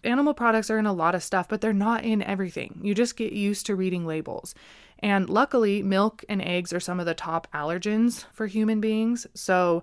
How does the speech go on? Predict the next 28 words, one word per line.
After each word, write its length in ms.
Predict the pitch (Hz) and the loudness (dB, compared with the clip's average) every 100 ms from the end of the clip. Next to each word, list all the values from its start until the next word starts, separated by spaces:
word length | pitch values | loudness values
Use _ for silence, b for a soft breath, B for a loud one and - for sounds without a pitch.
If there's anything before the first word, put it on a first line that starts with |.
| - | 0
they 160 | 208 | 0
have 340 | 190 180 196 196 | 0 2 2 2
to 80 | 220 | -2
be 140 | 214 | 0
listed 340 | 196 185 202 185 | 0 0 -2 -4
either 220 | 190 185 | -2 0
at 80 | 180 | 0
the 80 | |
beginning 400 | 165 170 180 190 | -4 -4 -2 0
of 80 | 202 | 2
the 120 | 220 | 2
ingredient 460 | 220 220 226 226 - | 2 0 0 0 -2
list 300 | 226 233 - | -4 -4 -4
or 140 | 202 | -2
at 100 | 180 | -2
the 160 | 190 - | -2 -4
end 260 | 170 175 180 | -4 -2 -4
in 200 | 180 156 | -4 -4
bold. 340 | 151 - - | -4 -6 -6
So 180 | 185 175 | -4 -4
it'll 140 | 175 | -4
say 240 | 175 175 175 | -6 -6 -6
something 280 | 175 165 | -8 -8
like 180 | 165 160 | -8 -8
"contains 500 | - 185 180 180 180 | -6 -6 -4 -4 -4
milk" 320 | 170 151 147 | -4 -4 -6
or 80 | 180 | -10
"contains 640 | 165 185 180 175 170 160 | -8 -8 -6 -6 -8 -10